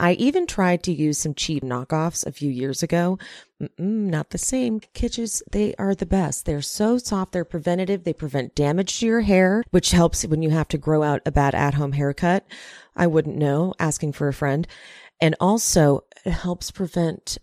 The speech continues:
wrinkles. Once you start getting 'em, you can't prevent 'em. So preventative, preventative,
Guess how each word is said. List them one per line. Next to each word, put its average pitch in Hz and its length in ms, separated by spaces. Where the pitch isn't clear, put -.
wrinkles. 156 600
Once 147 280
you 175 60
start 170 340
getting 196 300
'em, 165 260
you 165 120
can't - 280
prevent 180 320
'em. 139 160
So 156 180
preventative, 175 760
preventative, 160 600